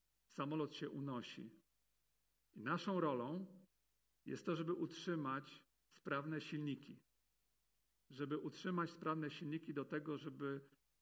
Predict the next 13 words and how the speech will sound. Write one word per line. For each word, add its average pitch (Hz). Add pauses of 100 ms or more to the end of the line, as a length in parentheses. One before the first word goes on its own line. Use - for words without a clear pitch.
(120)
m-, 131
móc 160
być 143
prowadzony 135
przez 135
Ducha 131
Świętego. 107 (1120)
Jeżeli 143
stoimy 156
zaparkowani 139
tylko 131
w 123
naszym, 117